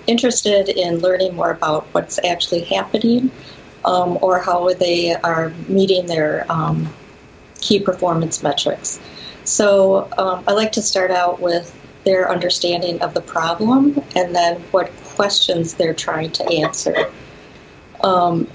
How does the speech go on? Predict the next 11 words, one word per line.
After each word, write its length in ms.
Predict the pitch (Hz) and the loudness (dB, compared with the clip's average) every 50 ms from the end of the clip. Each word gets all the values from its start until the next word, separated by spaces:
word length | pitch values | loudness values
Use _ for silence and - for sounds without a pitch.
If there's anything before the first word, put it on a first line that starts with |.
| - | 0
and 200 | 202 202 202 202 | 0 2 2 2
then 320 | 208 208 208 208 214 214 214 - - | 2 2 4 4 4 2 2 0 -2
from 260 | - 220 202 202 196 | 0 0 2 2 2
there, 440 | 196 208 202 202 202 202 202 196 196 - - - - - - - - - - - - - - | 2 2 2 4 4 4 2 2 0 -4 -10 -14 -16 -12 -10 -10 -12 -12 -14 -20 -20 -8 -4
in 140 | 196 202 196 | -2 -2 -2
terms 380 | - - 202 190 190 190 - - | 0 0 2 2 2 2 0 0
of 440 | - 185 175 170 170 165 160 160 - - - - - - 190 | 0 0 2 2 2 0 -2 -4 -6 -12 -20 -20 -4 0 0
an 100 | 180 175 | 2 2
I 160 | 175 170 170 | 2 0 -2
D 440 | 165 - 190 196 196 196 202 196 190 | -2 -2 0 2 2 2 4 2 2
and 460 | - 175 175 165 160 156 147 151 | 0 0 -2 -2 -2 -2 -4 -6